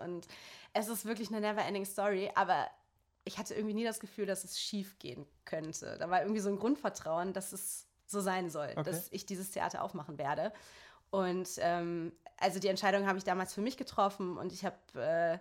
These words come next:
Speaker 1: das Riesenglück, dass mein Freund mit eingestiegen ist, was wirklich gut ist, weil ich bin das absolute kreative Chaos.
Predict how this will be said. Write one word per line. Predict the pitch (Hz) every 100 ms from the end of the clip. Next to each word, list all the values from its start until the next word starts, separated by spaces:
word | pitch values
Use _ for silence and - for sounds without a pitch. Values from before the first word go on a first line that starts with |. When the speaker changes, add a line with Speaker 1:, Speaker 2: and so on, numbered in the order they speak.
| - - -
Speaker 1:
das | 190 214
Riesenglück, | 202 208 202 202
dass | 202 196
mein | 185 185
Freund | 208 208
mit | 175
eingestiegen | - 196 233 - 240 247
ist, | 233 302 - - _ _ _ _
was | 214 208
wirklich | 254 285 -
gut | 277 330
ist, | 254 262 -
weil | 214
ich | 226
bin | 240
das | 220
absolute | - 214 240 247
kreative | 233 233 220 202 202
Chaos. | - 208 247 262 -